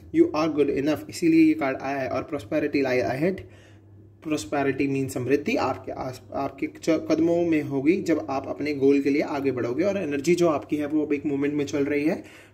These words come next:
definitely। और ये time है अपने लिए action लेने का, and meditate करने का और ध्यान लगाने का और चिंतन करने का, ताकि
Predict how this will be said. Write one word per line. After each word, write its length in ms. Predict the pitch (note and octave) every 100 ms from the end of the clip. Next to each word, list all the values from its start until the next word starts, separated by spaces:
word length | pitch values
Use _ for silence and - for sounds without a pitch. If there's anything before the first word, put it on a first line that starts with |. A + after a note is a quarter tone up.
| -
definitely। 420 | F3 F#3 F3 G3
और 100 | F#3+
ये 100 | F3+
time 320 | F3 D#3 D3
है 60 | C#3+
अपने 200 | C#3 C3+
लिए 140 | C3
action 300 | B2+ C3+ -
लेने 280 | F#3+ G3 G3+
का, 240 | G3+ A3 - - - -
and 320 | D3+ D3+ D3 - - F3
meditate 440 | D#3 D3 E3 D#3+
करने 280 | F#3 F3+ F#3
का 100 | G3
और 480 | - D#3+ F3 - - - - _ _ - _ _ D3
ध्यान 220 | E3 D#3+
लगाने 320 | C#3 C3+ C3+
का 80 | D#3
और 60 | F#3
चिंतन 320 | F3 D3+ C3+
करने 260 | D3 C3
का, 80 | C3+
ताकि 360 | C3+ C#3+ F3+